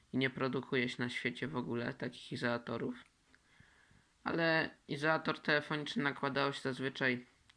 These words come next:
w sposób taki, że na hak, y, na hak, na słup nakładało się różne rodzaje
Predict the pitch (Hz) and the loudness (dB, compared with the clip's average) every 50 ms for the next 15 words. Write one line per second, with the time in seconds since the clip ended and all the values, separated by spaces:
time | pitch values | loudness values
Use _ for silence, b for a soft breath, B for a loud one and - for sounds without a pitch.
0 | _ b b b b b b b b b b - - - - 135 - - 131 123 | _ b b b b b b b b b b -20 -6 -2 -2 0 2 0 0 0
1 | - - 143 147 - - 156 143 135 135 131 131 131 - - 147 135 120 - - | 2 2 2 2 2 0 0 2 2 4 4 4 4 6 6 6 6 4 2 -4
2 | - - - _ _ _ _ _ _ _ _ - - - 117 117 117 117 - - | -12 -14 -20 _ _ _ _ _ _ _ _ -6 -4 -2 0 2 2 2 2 6
3 | - 123 135 147 - - - 120 117 123 - - - 143 151 - - 131 127 123 | 6 6 6 4 0 -4 -2 -2 -2 -2 -2 -4 -4 -4 -4 -2 -2 -2 -2 0
4 | - - 123 120 131 127 123 123 123 - - 127 123 123 b b b b b b | 0 -2 -2 0 0 0 0 0 -2 -2 0 0 -2 -2 b b b b b b
5 | b b b b b b b b _ - 123 135 143 139 139 139 131 131 127 127 | b b b b b b b b _ -2 0 0 0 0 2 2 4 4 4 2
6 | 120 - 135 131 127 127 123 120 120 113 - | 4 4 6 6 8 8 6 6 4 4 2